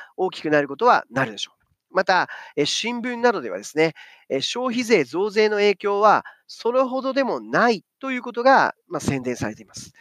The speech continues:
しかし、果たして本当にそうなのでしょうか。え、炭鉱のカナリアという言葉を聞かれたことがありますでしょうか。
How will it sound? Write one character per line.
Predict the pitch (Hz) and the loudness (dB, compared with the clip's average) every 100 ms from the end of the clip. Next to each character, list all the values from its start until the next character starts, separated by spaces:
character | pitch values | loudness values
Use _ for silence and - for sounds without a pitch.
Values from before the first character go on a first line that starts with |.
| _ - _ - | _ -20 _ -10
し | - | -2
か | 247 | -2
し、 | - 240 170 - _ - | 0 -2 -4 -8 _ -12
果 | - - | -10 -4
た | 285 | -2
し | - | -2
て | 135 | -6
本 | - - 311 311 | -12 -8 -8 -6
当 | 302 294 | -4 -2
に | 285 - _ | -2 -6 _
そ | - - 233 | -20 -4 0
う | |
な | 156 | 0
の | 80 | -2
で | - | -10
し | - | -12
ょ | |
う | |
か。 | - - _ _ _ _ _ _ _ _ _ _ _ - - - - - - | -18 -20 _ _ _ _ _ _ _ _ _ _ _ -20 -20 -20 -20 -20 -2
え、 | 139 - - | -2 0 0
炭 | 247 294 | 2 2
鉱 | 269 294 294 | -2 -2 0
の | 277 | -2
カ | - 254 | 0 4
ナ | 262 | 4
リ | 262 | 6
ア | 262 - _ | 2 2 _
と | 269 | -8
い | |
う | 254 | -6
言 | 226 220 | -8 -4
葉 | 160 | -2
を | - | -4
聞 | - | -6
か | 143 | -4
れ | |
た | 143 | -4
こ | 131 | -6
と | 104 | -6
が | - | -4
あ | |
り | 123 | -4
ま | 123 | -6
す | - | -8
で | |
し | - | -10
ょ | - | -10
う | |
か。 | - | -16